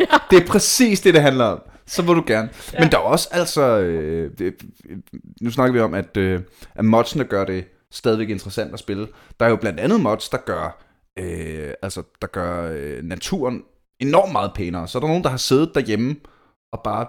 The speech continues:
Speaker 2: designet pænere træer i
Speaker 1: Mm.
Speaker 2: Skyrim og smidt en, smidt en texture pack ud til det, ikke? Altså,
Speaker 1: Ja, det er sådan lidt
Speaker 2: og jeg vil ikke gide at gøre det, men det, at nogen har gjort det, er jo sindssygt fedt, som gør, at man kan samle et ni år gammelt spil op, og så faktisk få det til at se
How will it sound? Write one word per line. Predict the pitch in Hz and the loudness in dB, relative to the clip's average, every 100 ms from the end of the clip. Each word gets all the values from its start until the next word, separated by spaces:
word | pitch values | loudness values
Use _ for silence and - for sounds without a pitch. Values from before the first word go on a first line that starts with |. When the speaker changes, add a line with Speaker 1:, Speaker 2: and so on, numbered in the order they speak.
| - | -8
Speaker 2:
designet | 120 107 101 120 113 | -6 -4 -2 -4 -2
pænere | 113 110 120 | -4 -2 -4
træer | 95 - 101 107 - _ _ _ _ - | -4 -4 -4 -8 -16 _ _ _ _ -6
i | 113 | -4
Speaker 1:
Mm. | |
Speaker 2:
Skyrim | 110 107 104 110 - | -2 0 0 0 -4
og | 92 - | -8 -10
smidt | 85 - 113 | -10 -4 -2
en, | 101 95 76 90 | -2 -4 -8 -10
smidt | - 101 | -8 -6
en | 107 | -4
texture | 123 120 - | -6 -6 -8
pack | 131 101 | -4 -4
ud | 104 87 | -4 -6
til | 98 | -6
det, | 95 | -4
ikke? | 107 160 104 | -2 -4 -4
Altså, | 107 101 | -8 -4
Speaker 1:
Ja, | 98 - | -6 -4
det | 277 | -6
er | |
sådan | 262 262 220 | -6 -8 -8
lidt | 196 175 - - - | -8 -10 -18 -20 -2
Speaker 2:
og | 117 117 104 - _ _ _ _ _ _ _ _ _ _ _ _ _ _ _ | 0 2 -2 -8 _ _ _ _ _ _ _ _ _ _ _ _ _ _ _
jeg | 107 101 | -2 2
vil | 202 131 | 4 4
ikke | 131 - - | 0 -8 -2
gide | 190 196 | 6 8
at | 180 | 10
gøre | 165 156 | 8 8
det, | 185 147 | 6 2
men | 117 104 | 0 2
det, | 165 | 4
at | 151 117 | 4 2
nogen | 117 214 | 0 2
har | 196 | 2
gjort | 139 139 123 | 4 4 4
det, | 127 | 0
er | 85 | -2
jo | 82 | -2
sindssygt | 180 226 - 113 | 0 0 -2 -4
fedt, | - - - | -2 -2 -2
som | 135 | -6
gør, | 131 143 | 0 0
at | |
man | 135 117 | 0 -4
kan | 120 | -4
samle | 113 104 | -4 -4
et | 92 | -2
ni | 139 190 | -2 2
år | 151 | 0
gammelt | 110 117 135 | 0 -4 -4
spil | - 143 | -6 -6
op, | 113 117 | -4 -6
og | 101 | -10
så | - | -12
faktisk | 139 127 139 | -10 -10 -10
få | - | -6
det | 113 | -6
til | - | -6
at | 107 | -8
se | - | -6